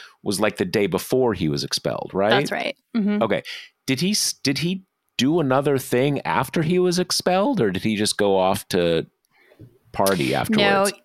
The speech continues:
Speaker 2: he just kind of, like, left, um, in a scrum of reporters and said, you know, "To hell with this place," which is, like, perfect, you know, good,
Speaker 1: <laughs>
Speaker 2: good job, good prep work on that, you know. I,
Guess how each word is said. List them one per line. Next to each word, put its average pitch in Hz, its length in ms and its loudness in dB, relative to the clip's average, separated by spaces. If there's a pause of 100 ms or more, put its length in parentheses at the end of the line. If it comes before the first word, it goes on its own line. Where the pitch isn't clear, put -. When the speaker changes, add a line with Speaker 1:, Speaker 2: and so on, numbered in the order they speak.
Speaker 2:
he - 180 -4
just 208 200 -4
kind 208 180 0
of, 190 100 -4
like, 190 280 -6
left, - 420 -2 (140)
um, 202 260 2
in 202 80 0
a 196 80 0
scrum 190 340 -2
of 185 140 -4
reporters 196 640 -2
and 226 180 -6
said, - 320 -6
you 214 120 -8
know, - 200 -8
"To 202 100 -4
hell 190 340 0
with 180 160 -4
this - 240 -4
place," - 500 -4
which 220 180 -6
is, 208 200 -6
like, 180 260 -2 (540)
perfect, - 720 -6 (100)
you 214 120 -4
know, 196 240 -6 (120)
good, 240 200 2 (240)
Speaker 1:
<laughs> - 60 -20
Speaker 2:
good - 180 2
job, 170 440 -2
good 277 200 0
prep 190 280 -2
work 190 280 -2
on 190 160 -2
that, - 340 -4
you 185 140 -4
know. 170 80 -10
I, 208 480 -2